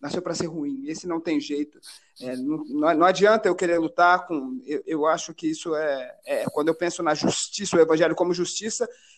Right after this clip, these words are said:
é essa boa nova que transforma, né? Essa boa nova que faz Cristo nascer em nós e que acaba trazendo uma responsabilidade maior do que simplesmente passar algo novo pra ele, algo diferente pra ele,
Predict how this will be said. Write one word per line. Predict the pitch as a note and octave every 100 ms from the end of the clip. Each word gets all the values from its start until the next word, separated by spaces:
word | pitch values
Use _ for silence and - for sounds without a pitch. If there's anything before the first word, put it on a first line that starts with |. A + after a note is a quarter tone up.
| _
é | D3+
essa | D#3 D#3+ F3
boa | D#3+ G3+
nova | F#3+ E3+ F#3+ G#3 G#3+
que | G#3+
transforma, | G#3 G#3 - E3+ E3+ E3 D#3+ C3
né? | D3 D#3 B2+
Essa | - C#3+
boa | D3+ D3+
nova | D3 D#3
que | E3+
faz | - E3 -
Cristo | F3 F3 E3
nascer | D#3+ - E3
em | D#3
nós | D#3 F3 F#3 - _ _ _ -
e |
que | - D3+
acaba | D3 D#3+ E3+
trazendo | F3 D#3+ E3+ E3
uma | D#3+
responsabilidade | E3 F3 E3 D#3+ D#3 E3
maior | G3 G#3 F#3 E3 F#3 G#3+ - -
do | - E3
que |
simplesmente | - F#3 F3 F3 F3
passar | E3 D#3+ - - G3
algo | F3 F#3+ D#3+
novo | D#3 E3 D#3
pra | - D3
ele, | D#3
algo | E3 E3+
diferente | E3+ - E3+ D3+ D#3+ -
pra | D#3+ C#3+
ele, | D#3 F3